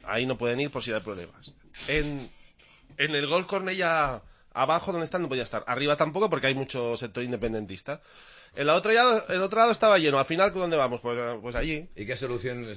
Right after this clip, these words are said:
Speaker 2: podemos encontrar a todo esto? No, no, a ver, da-,
Speaker 1: Pues
Speaker 2: dame,
Speaker 1: que hay
Speaker 2: dame
Speaker 1: que
Speaker 2: una salida.
Speaker 1: es muy complicado, hay que hacer un reset, hay que, hay que ser desmemoriado, las do-,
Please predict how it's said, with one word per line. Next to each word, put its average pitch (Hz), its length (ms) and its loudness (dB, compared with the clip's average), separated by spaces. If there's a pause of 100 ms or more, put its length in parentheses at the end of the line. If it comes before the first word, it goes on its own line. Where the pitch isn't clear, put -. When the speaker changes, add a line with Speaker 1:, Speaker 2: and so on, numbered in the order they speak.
(120)
Speaker 2:
podemos 110 240 -10
encontrar 104 360 -8
a - 20 -12
todo 87 240 -10
esto? 73 280 -18 (1900)
No, 139 120 0
no, 143 200 2
a 110 200 -4
ver, 117 180 -4 (460)
da-, 101 180 -6
Speaker 1:
Pues 139 140 2
Speaker 2:
dame, 151 120 4
Speaker 1:
que 160 120 8
hay 170 140 4
Speaker 2:
dame 208 140 6
Speaker 1:
que 175 40 2
Speaker 2:
una 170 160 2
salida. 139 320 0
Speaker 1:
es 165 100 4
muy 208 140 8
complicado, 208 480 2
hay 151 80 4
que 139 80 0
hacer 165 180 0
un 180 140 0
reset, 160 320 0
hay 139 120 2
que, 156 320 0
hay 147 140 -2
que 180 100 -6
ser 196 120 0
desmemoriado, 143 840 0 (220)
las 127 160 -4
do-, 127 160 -2